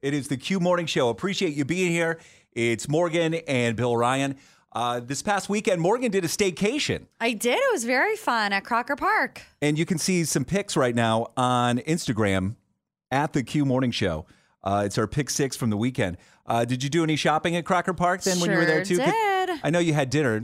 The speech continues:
Speaker 1: What, what kind of shop? Did you go to Trader Joe's?
Speaker 2: No, we didn't go to Trader Joe's.
Speaker 1: 'Cause I was kinda hoping you would and bring in those maple donuts
Speaker 2: <laughs>
Speaker 1: that I like.
Speaker 2: I mean, if I'm going to Crocker Park, it's, like, forty minutes from my house, so I'm not gonna go,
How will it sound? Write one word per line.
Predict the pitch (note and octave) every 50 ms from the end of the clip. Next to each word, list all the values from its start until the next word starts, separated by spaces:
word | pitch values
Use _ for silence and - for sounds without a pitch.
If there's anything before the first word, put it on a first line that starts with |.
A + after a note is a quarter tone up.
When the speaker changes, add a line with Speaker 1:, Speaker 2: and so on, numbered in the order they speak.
| A#2 -
Speaker 1:
What, | C3 D3+ D#3+ E3 -
what | D#3+ D3+
kind | D#3+ F3 D3+
of | B2+
shop? | - D#3 C3+ C#3
Did | C3+ C3+ B2+
you | C#3
go | D3+ D3
to | A#2+
Trader | - B2 C3+ A#2+ A#2+
Joe's? | A2 F#2 G#2+ G2 G2 B2 - - - - _ _ _ -
Speaker 2:
No, | B3+ B3+ C#4 C4+ C4+ B3+ B3+ C4 C4 C4 B3+
we | C4+ C4
didn't | A3+ C4 B3+ C4 C4
go | C#4+ C4+
to | C#4 C4
Trader | - B3+ A#3 A3+ A3+ A3+
Joe's. | A3 A3+ G#3+ G#3 G3 F3+ E3+ E3+
Speaker 1:
'Cause | E3 C#3+ E3
I | D#3+
was | D3+ C#3
kinda | - G3 F3+ D#3
hoping | D3 E3 D#3+ E3+ D#3
you | C#3 B2+
would | A#2 B2 B2+ B2+
and | B2 G#2+
bring | B2+ B2 B2
in | B2 A#2+
those | A#2 A2 F#2+
maple | A2+ A2+ A#2+ A#2 C3 A#2+ A2
donuts | G2+ G#2+ G#2 - A2+ B2 C#3+ B3+ B3 B3
Speaker 2:
<laughs> | -
Speaker 1:
that | C4 B3 - - - F#4+ G4 G4+ G4+ B2+
I | B2+ B2+
like. | C3 C3 C3 C3+ - - -
Speaker 2:
I | D#4 F4+
mean, | F#4 F4+ F4
if | E4+ E4+
I'm | E4 D4+
going | D4+ E4 E4+ F4+ F4+
to | F4 -
Crocker | - D4+ C#4+ D4 D4 C#4+ C4+
Park, | C4+ - C#4 B3+ B3 B3 - - -
it's, | - C#4+ G#4
like, | A4 A4 - -
forty | D4+ D4+ D4 C4+ B3+
minutes | B3 B3 A#3 G#3+ -
from | - A#3 A3
my | G#3 G3+
house, | G#3+ A3+ G3 F#3+
so | - G3 F3 E3+ - - - - - -
I'm | A#3+ C4
not | D#4+
gonna | G#4+ A4 G4+
go, | D#4+ C#4 F3+ -